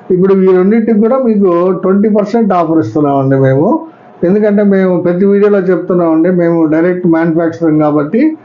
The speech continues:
మధ్యలో మీడియేటర్లు ఉండట్లేదు కాబట్టి ఆ ట్వంటీ పర్సెంట్ మా కస్టమర్స్కి ఇచ్చేస్తున్నామండి.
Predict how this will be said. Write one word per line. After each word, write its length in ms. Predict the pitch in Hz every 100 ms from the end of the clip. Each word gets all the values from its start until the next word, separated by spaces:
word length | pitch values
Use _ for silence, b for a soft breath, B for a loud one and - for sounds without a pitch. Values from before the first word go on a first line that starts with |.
| B B -
మధ్యలో 380 | 143 147 175 185
మీడియేటర్లు 580 | 175 170 175 175 170 165
ఉండట్లేదు 560 | 156 156 160 160 156 156
కాబట్టి 400 | 151 147 160 165
ఆ 40 |
ట్వంటీ 320 | 156 160 160
పర్సెంట్ 460 | 165 160 175 175 185
మా 240 | 180 156
కస్టమర్స్కి 640 | 147 131 135 160 151 -
ఇచ్చేస్తున్నామండి. 880 | 147 131 139 123 127 123 123 135 269